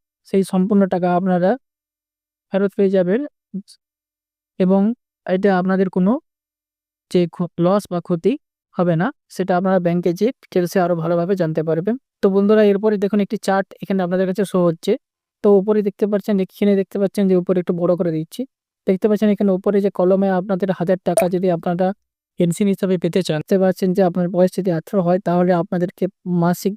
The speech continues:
যে কন্ট্রিবিউশন সেটা কত করতে হবে, বিয়াল্লিশ টাকা। এছাড়াও আপনার বয়স অনুযায়ী যেটা নিচে দেখতে পাচ্ছেন আপনার চল্লিশ বছর পর্যন্ত, দেখতে পাচ্ছেন আপনার বয়স যদি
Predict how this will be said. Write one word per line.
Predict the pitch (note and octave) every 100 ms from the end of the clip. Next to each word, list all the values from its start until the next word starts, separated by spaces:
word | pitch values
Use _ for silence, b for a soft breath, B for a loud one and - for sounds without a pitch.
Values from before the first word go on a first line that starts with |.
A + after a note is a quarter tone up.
| -
যে | G3
কন্ট্রিবিউশন | F3 F3+ F3+ F3+ F3+
সেটা | F#3+ E3+
কত | E3 F3+
করতে | E3+ -
হবে, | E3+ E3+ F3+
বিয়াল্লিশ | E3+ F3 F3+ E3
টাকা। | D#3 F3+ _ _ _ _ -
এছাড়াও | F#3+ G#3 G3 F#3+ _ -
আপনার | F#3 G3 F#3 G3+
বয়স | F3+ G3 - - - F#3+
অনুযায়ী | F#3 F#3+ F#3
যেটা | F#3+ A3
নিচে | F3 G3
দেখতে | F3+ F#3
পাচ্ছেন | F3+ F#3 F3
আপনার | - F3
চল্লিশ | E3+ F3+ F3+
বছর | - E3+ F#3 G3
পর্যন্ত, | E3 D#3+ D#3 G3+ _ _ _ _ _
দেখতে | F#3+ F#3+ G3
পাচ্ছেন | F#3+ F#3+
আপনার | F#3 F#3+ F#3+
বয়স | F#3 F#3+ -
যদি | F#3